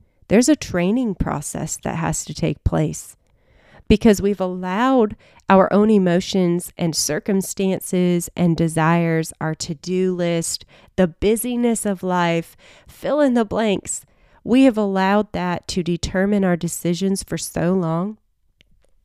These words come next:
that it takes the renewal of our mind and the reminding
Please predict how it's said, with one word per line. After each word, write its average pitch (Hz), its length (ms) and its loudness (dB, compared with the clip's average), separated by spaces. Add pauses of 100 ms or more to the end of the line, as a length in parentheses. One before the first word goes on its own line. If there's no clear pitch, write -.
(120)
that 190 180 -2
it 196 180 -4
takes - 460 -4
the 185 140 -2
renewal 175 540 0
of 202 140 -2
our 175 140 -4
mind 151 460 -6 (500)
and 190 220 0
the 170 100 -2
reminding 175 1040 -4